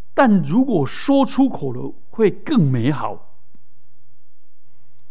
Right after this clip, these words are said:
屋顶上的提醒手，那一对夫妇做账目的就问说：“Do you love me？” 结果太太就说：“我跟你一起颠顿流离吃苦，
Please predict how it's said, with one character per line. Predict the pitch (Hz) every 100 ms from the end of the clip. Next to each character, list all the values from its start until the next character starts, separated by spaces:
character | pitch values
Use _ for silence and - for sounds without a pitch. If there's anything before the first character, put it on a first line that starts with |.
| - - - - - - - - -
屋 | 294 277
顶 | 185 120
上 | 143
的 | 139
提 | 143 -
醒 | 135 165
手， | 170 139 - - - - - - -
那 | 180 156
一 |
对 | 156 147
夫 | - 151
妇 | 147 165 - - - - - - - - - - - - - - - - - -
做 | 247 165
账 | 185
目 | 160 156
的 |
就 | 143 165
问 | 208 165
说： | 147 175 202 - - -
“Do | 151 147
you | 208
love | 254 247 247 254
me？” | 208 226 269 302 - - - - - - - - - -
结 | - 147
果 | 139 143 135 -
太 | 165
太 | 147 147
就 | 147
说 | 135 147 156
：“我 | 151 123
跟 | 175 175
你 | 151
一 | 135 175
起 | -
颠 | 147 165 165
顿 | 165 151
流 | 143 143
离 | 147
吃 | - 180
苦， | - 143 143 151